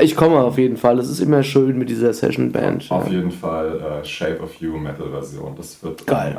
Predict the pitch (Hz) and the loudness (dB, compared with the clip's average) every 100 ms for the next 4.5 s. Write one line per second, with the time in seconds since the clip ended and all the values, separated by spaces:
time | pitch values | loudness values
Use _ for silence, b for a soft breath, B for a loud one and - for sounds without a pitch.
0 | 78 78 78 - - - - - - - | -6 -6 -6 -8 -14 -16 -16 -18 -20 -18
1 | - - _ _ - 135 120 113 139 - | -16 -16 _ _ 4 4 4 0 -6 -4
2 | 90 90 80 71 80 80 80 76 76 71 | 0 0 0 -6 -8 -10 -12 -10 -12 -12
3 | - - - 76 71 76 76 - - - | -14 -16 -14 -14 -10 -10 -10 -10 -12 -16
4 | 85 - - - | -20 -20 -20 -20